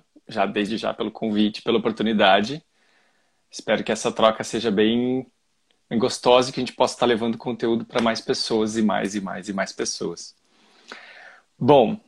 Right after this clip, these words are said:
é, achei legal que você falou optou, e depois eu vou falar o porquê que foi o optou mesmo, né? É, eu comecei com cinco anos de idade,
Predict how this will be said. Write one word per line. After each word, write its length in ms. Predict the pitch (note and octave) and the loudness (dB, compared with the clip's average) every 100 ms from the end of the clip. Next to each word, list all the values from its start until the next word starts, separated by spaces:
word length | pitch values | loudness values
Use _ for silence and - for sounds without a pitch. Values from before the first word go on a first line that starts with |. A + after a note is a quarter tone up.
| - - D3 | -20 -2 6
é, 420 | C3+ C3+ C3 B2 - _ _ | 8 8 6 2 -8 _ _
achei 200 | D3+ - | -12 -6
legal 180 | D3+ E3 | -2 -2
que 60 | E3+ | -4
você 200 | E3+ - | -12 -10
falou 220 | E3 D#3+ | -2 -2
optou, 580 | D#3 E3+ - D#3+ C3 A2 | -2 -8 0 2 2 0
e 80 | F#3+ | -6
depois 260 | A#2 G#2+ C3 | -6 -2 -2
eu 60 | |
vou 80 | D3 | -2
falar 180 | - C3+ | -2 -2
o 80 | C#3 | -2
porquê 240 | B2+ D3 | -4 -6
que 80 | - | -6
foi 180 | - C#3 | -4 0
o 80 | C3+ | 0
optou 500 | C3 D3+ - C3+ D3 | -2 -8 0 2 2
mesmo, 540 | D#3+ B2+ A#2 G#2 G#2+ | 2 2 0 -4 -8
né? 160 | G2+ - _ _ _ - | -10 -14 _ _ _ 0
É, 460 | A#2+ A#2+ A#2+ B2 - _ - | 4 6 4 2 -4 _ 0
eu 120 | E3 | 4
comecei 340 | G3 F#3 F#3+ | 4 2 0
com 120 | G3 | 0
cinco 300 | F#3 F#3+ E3 | -4 -4 0
anos 160 | F#3 F3+ | 0 2
de 80 | F3 | -2
idade, 480 | E3 A#2 G2+ - | 2 2 0 -8